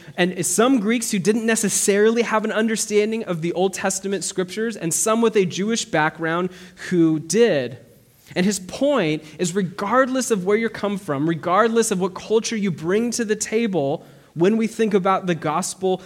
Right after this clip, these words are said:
message, regardless of that background, the cross will turn your concept of wisdom and power upside down.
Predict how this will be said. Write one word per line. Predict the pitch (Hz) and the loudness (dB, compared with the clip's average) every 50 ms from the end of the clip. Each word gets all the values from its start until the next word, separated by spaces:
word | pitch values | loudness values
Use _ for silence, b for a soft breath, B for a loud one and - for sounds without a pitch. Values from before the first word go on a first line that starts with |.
| B B | B B
message, | 156 151 156 165 180 - - 160 143 135 147 | -6 -4 -2 -2 -2 -2 -2 -2 -2 -2 -2
regardless | 147 165 151 - 170 165 185 220 220 233 226 - | -4 -4 -4 -4 -2 0 0 0 2 0 0 0
of | 220 202 | -2 0
that | 202 220 208 180 147 | 0 -2 -2 0 0
background, | 160 147 147 151 - - 143 135 135 135 139 147 135 B B B B | 0 0 0 0 -2 -4 -4 -4 -2 -2 -4 -4 -6 B B B B
the | 147 175 | -4 -4
cross | 175 - - - - 226 240 220 180 143 147 165 185 - - - - - B B B B B B | -4 -4 -6 -6 0 2 4 4 4 2 0 0 -2 -2 -4 -4 -4 -8 B B B B B B
will | 160 180 180 | 0 0 2
turn | 185 - - 202 202 214 226 208 | 2 0 -2 0 2 2 2 2
your | 185 196 220 | 2 0 0
concept | 214 190 - - - 190 196 208 214 202 - 196 185 185 185 233 | 0 -2 -10 -8 -4 -2 -2 -2 -2 -2 -2 -2 -4 -4 -4 -8
of | 170 127 131 127 | -8 -6 -6 -2
wisdom | 143 170 196 196 180 175 196 202 202 202 202 202 B B B 160 | 0 0 2 0 0 -2 -2 -2 -2 -2 -6 -8 B B B -8
and | 156 151 - | -8 -6 -6
power | - - 175 156 151 151 156 156 160 156 156 B B B - | -6 -4 -2 -2 0 0 0 0 -2 -4 -8 B B B -8
upside | 147 - - - - 143 131 131 123 | -8 -6 -6 -8 -6 -6 -6 -6 -8
down. | 123 120 110 95 85 - | -8 -12 -14 -14 -18 -20